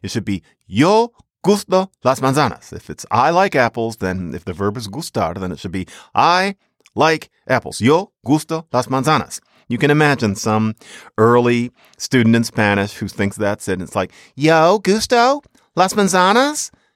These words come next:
And then the teacher looks at them with a frown and they go, "What? What?" And you know, it's interesting. As soon as you get a Spanish where distinctions of case, such as it makes in pronouns, the difference between yo and me and, you know,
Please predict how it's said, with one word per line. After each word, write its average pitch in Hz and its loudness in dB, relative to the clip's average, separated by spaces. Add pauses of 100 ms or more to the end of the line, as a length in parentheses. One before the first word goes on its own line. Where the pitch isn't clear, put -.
(120)
And 113 -2
then 113 2
the 107 -2
teacher 117 -4
looks 110 -2
at 110 -6
them 104 -4 (320)
with 98 -10
a - -6
frown 113 2
and 113 0
they 113 0
go, 151 0
"What? 247 2 (100)
What?" 226 0 (300)
And 170 2
you 185 6
know, 226 4
it's 170 -6
interesting. 175 -4 (420)
As 170 4
soon 269 2
as 262 2
you 214 -4
get 190 2
a 165 0
Spanish 139 -4 (420)
where 123 4 (220)
distinctions 151 0
of 202 -2
case, - 0
such - 0
as 101 0
it 107 0
makes 101 0
in 123 0
pronouns, 78 -4
the 82 -6
difference 90 -2
between 92 2
yo 87 2
and 85 -4
me 80 -2
and, 76 -12 (240)
you - -12
know, - -12